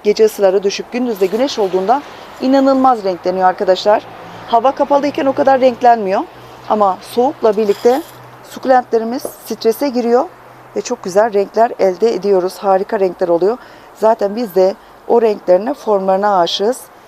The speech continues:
Şimdi tekrar renklenmeler başladı. Ben Gaziantep'te yaşıyorum. Gaziantep'in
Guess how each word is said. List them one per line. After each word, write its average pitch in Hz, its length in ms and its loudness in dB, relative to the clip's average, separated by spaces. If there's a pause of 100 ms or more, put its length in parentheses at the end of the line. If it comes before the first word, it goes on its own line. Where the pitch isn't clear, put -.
(1000)
Şimdi 233 260 -6
tekrar 254 460 0 (360)
renklenmeler 208 680 2
başladı. 220 540 -2 (1400)
Ben 226 180 2
Gaziantep'te 226 600 0
yaşıyorum. 196 440 -2
Gaziantep'in 190 760 0